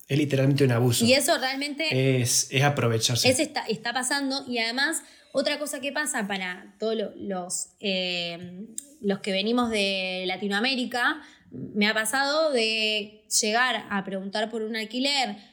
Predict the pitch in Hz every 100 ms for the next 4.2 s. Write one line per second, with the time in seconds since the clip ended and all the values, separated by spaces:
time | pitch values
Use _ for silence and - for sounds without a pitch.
0 | _ 233 220 220 220 220 220 302 302 254
1 | 214 285 330 349 254 220 220 214 226 214
2 | 208 214 202 - 220 214 196 196 185 196
3 | 233 269 254 240 240 247 247 294 277 254
4 | - -